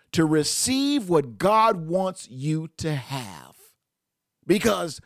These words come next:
when you really think about it,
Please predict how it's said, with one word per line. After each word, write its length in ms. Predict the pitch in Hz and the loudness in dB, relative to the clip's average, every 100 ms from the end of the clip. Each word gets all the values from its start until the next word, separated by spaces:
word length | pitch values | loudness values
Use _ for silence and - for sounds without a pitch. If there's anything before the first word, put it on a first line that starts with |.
| _ | _
when 260 | 127 175 185 | -2 2 4
you 120 | 240 | 4
really 500 | 185 302 311 269 247 _ _ _ _ | 4 2 2 0 -6 _ _ _ _
think 500 | - - - 330 294 | -20 -14 -6 -2 0
about 380 | 175 143 95 73 | 0 0 -4 -8
it, 240 | - - | -14 -20